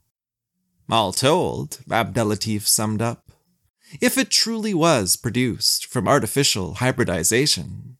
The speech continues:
then that was borne out by empirical observation. If that hybridization was natural, then, quote, "The banana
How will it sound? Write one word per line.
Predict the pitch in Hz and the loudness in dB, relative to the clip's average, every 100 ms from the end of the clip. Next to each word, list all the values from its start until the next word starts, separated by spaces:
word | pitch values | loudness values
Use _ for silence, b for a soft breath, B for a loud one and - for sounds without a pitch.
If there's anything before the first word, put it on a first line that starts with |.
| _ _ _ _ 170 | _ _ _ _ -6
then | 196 233 | 0 2
that | 247 240 220 | 2 0 -2
was | 185 | -2
borne | 175 180 180 | 0 2 2
out | 202 123 - - - | 0 -4 -8 -12 -12
by | 104 107 98 | -4 0 0
empirical | 90 113 175 151 92 80 78 | 0 0 2 0 -4 -8 -6
observation. | 85 - 80 95 160 - - 120 139 _ _ _ _ _ _ _ _ - | -2 -2 -2 -2 -2 -4 -10 -18 -20 _ _ _ _ _ _ _ _ 0
If | 127 139 - - - _ 139 | 2 2 -2 -10 -14 _ -2
that | 135 131 | 2 2
hybridization | 151 143 131 127 123 131 135 - 110 | 2 0 2 2 2 2 2 2 0
was | 95 - | -2 0
natural, | 104 190 - 82 - 147 151 _ _ _ _ | 0 0 -2 -4 -8 -10 -12 _ _ _ _
then, | 139 156 | 0 2
quote, | 196 202 190 - - _ _ _ _ b - | 2 2 0 -10 -12 _ _ _ _ b -2
"The | 151 | 2
banana | 170 175 185 185 180 180 | 4 4 4 2 0 -6